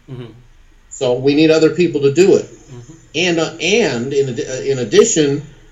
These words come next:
Speaker 2: I'm not gonna resonate with everybody. There are audiences out there that aren't, that I'm just not gonna click with, and they need somebody else to teach that same content.
Speaker 1: Mm.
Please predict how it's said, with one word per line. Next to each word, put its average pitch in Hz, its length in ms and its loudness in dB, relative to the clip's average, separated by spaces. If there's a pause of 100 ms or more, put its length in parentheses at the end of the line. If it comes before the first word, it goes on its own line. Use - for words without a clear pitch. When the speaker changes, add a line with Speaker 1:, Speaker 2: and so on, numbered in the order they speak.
(140)
Speaker 2:
I'm 165 140 -2
not 226 180 0
gonna 180 180 4
resonate 170 440 0
with 107 140 -4
everybody. 98 520 -6 (300)
There 139 200 0
are 165 80 4
audiences 151 540 -2
out 120 220 -2
there 123 220 2
that 120 180 0
aren't, 131 320 -4 (360)
that 117 120 -2
I'm 143 220 -2
just 127 180 -4
not 143 160 -2
gonna 139 160 -4
click 170 260 -4
with, - 600 -10
and 117 140 -4
they 120 120 0
need 123 200 -4
somebody 123 420 0
else 160 380 0
to 135 100 -8
teach 131 420 -10
that 107 220 -4
same 104 280 -2
content. 90 540 -12 (320)
Speaker 1:
Mm. 117 160 -18